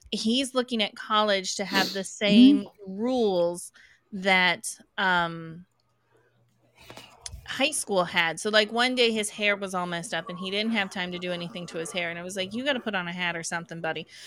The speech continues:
Speaker 1: He's like, "I can't wear a hat." And I was like, "What do you mean?" And so he put on a hoodie. He's like, "Do they have rules about hoodies?" I was like, "What do you mean rules about hoodies?" He's like, "Well, we're not allowed to wear hoodies in, in high school." And I was like, "Nobody cares what you wear. <laughs>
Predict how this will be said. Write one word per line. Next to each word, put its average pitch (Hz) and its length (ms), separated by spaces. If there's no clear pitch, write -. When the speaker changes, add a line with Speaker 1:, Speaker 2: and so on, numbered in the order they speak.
Speaker 1:
He's 269 140
like, 285 120
"I 294 80
can't 370 180
wear 220 180
a 175 40
hat." 185 480
And - 20
I 269 40
was 285 100
like, 302 100
"What 302 100
do 330 40
you 320 80
mean?" 311 260
And 240 120
so 277 120
he 269 120
put 302 160
on 294 140
a 240 60
hoodie. 294 260
He's 262 200
like, 247 120
"Do 254 100
they 254 100
have 247 200
rules 269 300
about 262 240
hoodies?" 285 540
I 285 40
was 285 160
like, 294 140
"What 320 80
do 370 40
you 370 140
mean 370 280
rules 277 300
about 247 160
hoodies?" 220 360
He's 247 180
like, 269 180
"Well, 269 160
we're 277 160
not 285 200
allowed 277 240
to 269 40
wear 269 200
hoodies 320 420
in, 220 320
in 233 140
high 277 200
school." 180 340
And 185 80
I 220 40
was 233 160
like, 233 200
"Nobody 302 300
cares 311 280
what 269 100
you 262 80
wear. 214 220
<laughs> - 40